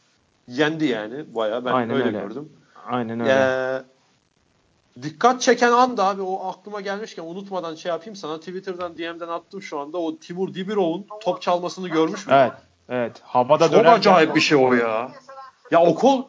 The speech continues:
Speaker 1: bir anda çıkıyor ve şak diye alıp çekiyor abi topu. O nasıl bir şey
Speaker 2: Evet.
Speaker 1: ya? Çok
Speaker 2: Ya
Speaker 1: yani
Speaker 2: işte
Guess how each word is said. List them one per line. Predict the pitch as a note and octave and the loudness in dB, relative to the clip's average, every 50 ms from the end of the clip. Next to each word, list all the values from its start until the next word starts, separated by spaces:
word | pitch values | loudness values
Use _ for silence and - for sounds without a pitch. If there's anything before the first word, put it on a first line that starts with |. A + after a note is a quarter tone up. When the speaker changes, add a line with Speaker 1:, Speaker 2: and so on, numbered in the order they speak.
| _ _ _ | _ _ _
Speaker 1:
bir | C#3 B2+ B2+ D#3+ B3+ D4 | -20 -12 -4 -2 0 0
anda | C4+ A#3+ A#3 A#3 A3+ | 0 0 -2 -6 -10
çıkıyor | - - G3+ G3 C4 C#4 C4+ | -10 -12 -14 -12 -12 -10 -8
ve | A3+ E3 | -8 -10
şak | - - - A#3+ C4+ C4 _ - | -10 -10 -8 -10 -10 -10 _ -16
diye | B3 A#3+ | -16 -12
alıp | - F#3 F#3+ A#3 E4 - - | -10 -10 -10 -10 -10 -14 -16
çekiyor | - F3 D#3+ - - A3 D#3 | -16 -16 -16 -12 -8 -6 -6
abi | D3 E3+ E3+ | -6 -8 -10
topu. | E3+ C#3 A#2 - - - _ _ | -16 -20 -20 -20 -20 -20 _ _
O | C#3 C#3+ F#3 | -14 -10 -10
nasıl | A3+ A3+ C4+ C4+ | -10 -10 -10 -14
bir | |
şey | - - E3 C#3 | -14 -14 -12 -12
Speaker 2:
Evet. | C3 B2+ | -10 -10
Speaker 1:
ya? | C3+ D#3+ - _ _ _ _ _ _ _ _ _ _ _ _ _ _ _ - | -12 -14 -16 _ _ _ _ _ _ _ _ _ _ _ _ _ _ _ -14
Çok | - E3 F#3+ F#3 | -10 -10 -8 -2
Speaker 2:
Ya | E3+ F3 F3+ | 2 2 2
Speaker 1:
yani | D3+ - | 2 2
Speaker 2:
işte | - - - D#3+ E3 D#3+ D3 - | -2 -6 -4 -4 -4 -4 -6 -10